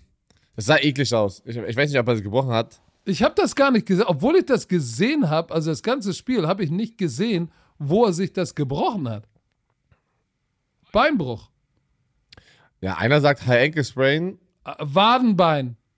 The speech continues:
Speaker 1: Nein.
Speaker 2: Ja, Wadenbein ist ja das, der kleine Knochen hinten. Ähm, und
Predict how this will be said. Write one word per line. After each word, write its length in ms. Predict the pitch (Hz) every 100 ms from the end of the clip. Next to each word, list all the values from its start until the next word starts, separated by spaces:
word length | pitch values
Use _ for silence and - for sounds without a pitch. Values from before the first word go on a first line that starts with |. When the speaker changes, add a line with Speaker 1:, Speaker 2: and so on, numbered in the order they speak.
| _ _ _ _ _ _ _ _ _ _ _ _ _ _ _
Speaker 1:
Nein. 760 | 104 107 107 107 101 95 92 82
Speaker 2:
Ja, 680 | 147 165 185 196 196 165 131 - _ _ _
Wadenbein 840 | - 131 180 233 247 202 202 214 214
ist 180 | 180
ja 120 | 202 196
das, 160 | 175
der 140 | - 180
kleine 440 | - 180 202 220
Knochen 400 | 160 180 160 151
hinten. 520 | 135 151 143 147 175 190 - - - _
Ähm, 300 | - 165 160 165
und 260 | 156 170